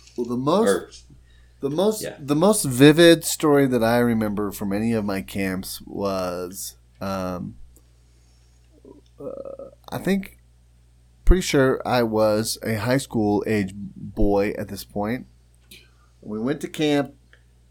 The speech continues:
Speaker 2: So you're buying your own juice?
Speaker 1: Uh, maybe. I might, I don't know. I might have had a job. I might not have. Um,
Speaker 2: Mm-hmm.
Speaker 1: But we,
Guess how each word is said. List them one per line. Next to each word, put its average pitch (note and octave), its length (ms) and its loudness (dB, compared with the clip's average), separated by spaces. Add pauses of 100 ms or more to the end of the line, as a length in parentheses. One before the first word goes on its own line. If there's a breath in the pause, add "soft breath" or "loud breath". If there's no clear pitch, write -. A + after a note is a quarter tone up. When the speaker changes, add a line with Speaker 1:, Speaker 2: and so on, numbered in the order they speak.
(120)
Speaker 2:
So - 180 -6
you're G#2+ 80 -4
buying G2 220 -2
your F2+ 140 -6
own A2+ 180 0
juice? - 500 -14 (480)
Speaker 1:
Uh, A2 960 2
maybe. B2+ 540 0 (200)
I C#3 120 0
might, D3+ 260 -2
I C3 120 0
don't C3+ 120 0
know. A2 300 -2 (160)
I C#3 80 2
might D3+ 180 6
have C3 80 6
had A2 200 4
a F#2+ 40 2
job. G2 320 2
I - 80 -2
might A2 220 0
not F#2 180 -2
have. G2+ 240 -4 (500 loud breath)
Um, A#2+ 480 2
Speaker 2:
Mm-hmm. G2 500 -8 (260)
Speaker 1:
But A#2 300 2
we, B2 280 -2